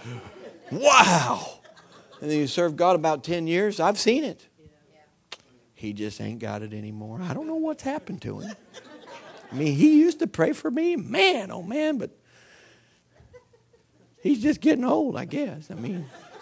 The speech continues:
you know, some people got it and then they lose it. I don't know. And then the evangelist, he don't have it either. I tried them out. And no, maybe you need to get, take the seed home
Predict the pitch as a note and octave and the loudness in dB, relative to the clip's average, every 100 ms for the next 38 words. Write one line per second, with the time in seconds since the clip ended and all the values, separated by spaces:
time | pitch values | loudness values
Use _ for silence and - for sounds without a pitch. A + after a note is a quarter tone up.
0 | - - - - - D3+ A3 A#3+ A3 - | -20 -20 -20 -20 -8 -6 -6 -8 -14 -18
1 | _ - - - _ _ _ _ - C3 | _ -20 -20 -20 _ _ _ _ -10 -2
2 | D3+ E3+ F#3 C3+ - C3 A#3 A#3+ - E3+ | 2 2 2 -6 0 2 4 2 0 -2
3 | F#3+ F#3 D4+ A4+ A4 - - A2+ - - | 0 2 8 8 6 -4 -6 -4 -4 -8
4 | C#4+ - C#4+ - - - - - D3+ D#3 | -8 -6 -6 -8 -10 -12 -20 -2 2 2
5 | B2+ D#3+ A3+ B3+ A3 C#4+ C#3+ G3+ F3 D#3 | 4 2 2 0 -2 2 4 4 4 2
6 | F3+ G3+ C#4 E4 A#2 G2+ A#2+ C3 _ - | 0 -2 0 0 -2 -10 -12 -12 _ -6
7 | G#2+ - C3 D3 A2+ C3 - G2+ - _ | -4 -2 -4 -4 -6 -8 -12 -20 -20 _
8 | _ - - C#5 B4+ A4 _ _ - _ | _ -20 -20 -20 -20 -20 _ _ -20 _
9 | _ _ _ _ _ _ _ _ _ A3 | _ _ _ _ _ _ _ _ _ _
10 | _ _ _ _ _ _ E4+ G4 E4+ F3 | _ _ _ _ _ _ 0 2 4 2
11 | F#3+ G3 A#3+ E4 A3 F#3+ F3 G#3+ - G#3 | 2 2 0 2 0 -2 -4 -6 -4 0
12 | G3+ E3+ F#3+ G#3+ A#3 C4 F3+ E3 G3+ | 0 -2 -10 -8 -4 -2 0 0 -4